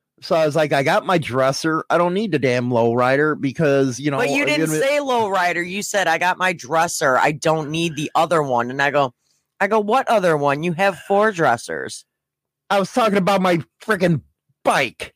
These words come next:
Speaker 2: And here's me thinking he's talking about clothes dressers. <laughs>
Speaker 1: That's how stupid she is.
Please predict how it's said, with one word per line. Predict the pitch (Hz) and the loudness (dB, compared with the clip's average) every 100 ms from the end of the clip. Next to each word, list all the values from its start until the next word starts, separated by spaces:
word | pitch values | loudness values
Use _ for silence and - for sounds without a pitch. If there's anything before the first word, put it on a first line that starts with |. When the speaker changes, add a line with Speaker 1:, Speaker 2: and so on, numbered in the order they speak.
| - | -4
Speaker 2:
And | 285 277 | -2 0
here's | 233 285 202 | 0 0 -2
me | 247 254 | -6 -2
thinking | 240 208 208 | -2 0 -2
he's | 226 - - | -4 -8 -2
talking | 214 202 202 | 0 0 -2
about | 190 190 | 0 -2
clothes | - 196 190 202 165 | 0 0 0 0 -2
dressers. | 165 165 - - - - - - | 0 0 0 -4 -2 -2 -4 -8
<laughs> | - 196 | -8 -2
Speaker 1:
That's | 277 - | 0 2
how | 269 | 0
stupid | 226 - - 415 392 277 220 | 0 -6 -4 -2 0 0 0
she | - 202 175 | 0 2 2
is. | 143 101 90 - - | 2 -2 -6 -14 -20